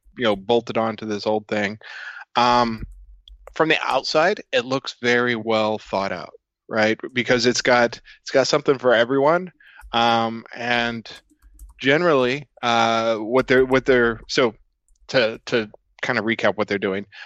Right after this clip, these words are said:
um, they're taking the existing vCenter E S X i stack of software, um, and putting the Kubernetes interface on top of it. Uh, they're taking, uh, the E S X,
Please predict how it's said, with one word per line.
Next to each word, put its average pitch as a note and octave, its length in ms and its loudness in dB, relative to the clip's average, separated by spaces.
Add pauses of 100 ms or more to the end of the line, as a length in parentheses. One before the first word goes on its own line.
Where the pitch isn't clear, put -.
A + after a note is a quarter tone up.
(140)
um, A#2+ 300 0
they're C3 120 4
taking D3+ 600 -4
the A#2 420 -4
existing B2+ 840 -2 (500)
vCenter B2 600 2
E B2 120 4
S A#2+ 180 0
X - 200 -4
i A#2 440 4
stack A#2 460 -2
of A#2 80 -4
software, G#2+ 640 0 (380)
um, A2+ 400 2 (220)
and C3 200 0
putting C#3+ 580 0 (360)
the A#2 600 0
Kubernetes B2 840 2
interface A#2+ 560 0
on A2+ 120 -8
top A2 280 -2
of G2 100 -12
it. G#2+ 160 -4 (540)
Uh, A2 180 2
they're A#2 160 0
taking, B2 760 -2 (420)
uh, A2+ 440 -6 (180)
the A#2 220 2
E C3+ 80 4
S C3 240 2
X, - 520 0